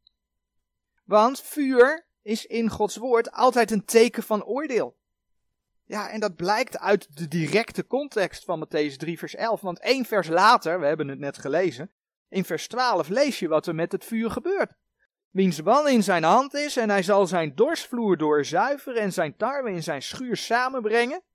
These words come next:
en zal het kaf met onuitblusselijk vuur verbranden."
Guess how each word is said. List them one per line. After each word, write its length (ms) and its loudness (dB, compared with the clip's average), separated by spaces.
en 120 -12
zal 160 -4
het 200 -10
kaf 360 0
met 260 -10
onuitblusselijk 1080 -4
vuur 280 -16
verbranden." 500 -10